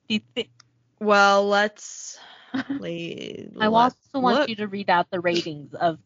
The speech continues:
Speaker 1: two and three.
Speaker 2: I can do that.
Speaker 1: Like, the average rating. So this one was a what? Four point?
Speaker 2: Four point zero four.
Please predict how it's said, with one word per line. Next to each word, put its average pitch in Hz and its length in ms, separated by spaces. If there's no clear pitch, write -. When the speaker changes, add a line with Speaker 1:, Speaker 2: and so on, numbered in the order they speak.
Speaker 1:
two 170 120
and 151 180
three. - 300
Speaker 2:
I 196 120
can 262 100
do 196 120
that. 196 200
Speaker 1:
Like, 175 100
the 170 80
average 156 320
rating. - 400
So - 140
this 220 200
one 240 140
was 208 160
a 180 60
what? 160 280
Four 170 160
point? 180 580
Speaker 2:
Four 208 180
point 196 320
zero 185 240
four. 190 400